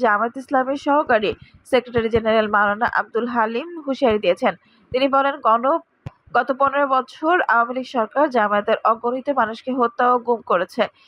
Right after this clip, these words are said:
অন্যায়ভাবে মা-, বাংলাদেশে জামায়াত ইসলামের শীর্ষ নেতৃত্ববৃন্দের ফাঁসি ঝুলিয়ে হত্যা করেছে।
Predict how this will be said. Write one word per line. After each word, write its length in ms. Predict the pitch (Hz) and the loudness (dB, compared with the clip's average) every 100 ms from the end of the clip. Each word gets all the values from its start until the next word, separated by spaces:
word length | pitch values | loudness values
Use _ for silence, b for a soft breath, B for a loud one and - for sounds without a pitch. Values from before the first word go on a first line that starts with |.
| b - | b 0
অন্যায়ভাবে 520 | 254 254 277 277 277 | 0 0 -2 0 0
মা-, 260 | 262 214 208 | 0 0 2
বাংলাদেশে 360 | 233 226 247 277 | 0 -2 -4 -4
জামায়াত 360 | 247 226 226 226 | 0 0 -2 -6
ইসলামের 400 | 226 247 233 254 | -4 -2 -2 -4
শীর্ষ 200 | - 262 311 | -6 -8 -4
নেতৃত্ববৃন্দের 760 | 277 240 - 233 226 226 226 | -2 -2 -2 -2 0 0 0
ফাঁসি 340 | - 247 247 262 | 0 -4 -2 -4
ঝুলিয়ে 320 | 240 226 226 | -2 0 0
হত্যা 220 | 240 - 233 | -2 -2 -2
করেছে। 360 | 214 196 226 | -2 -2 0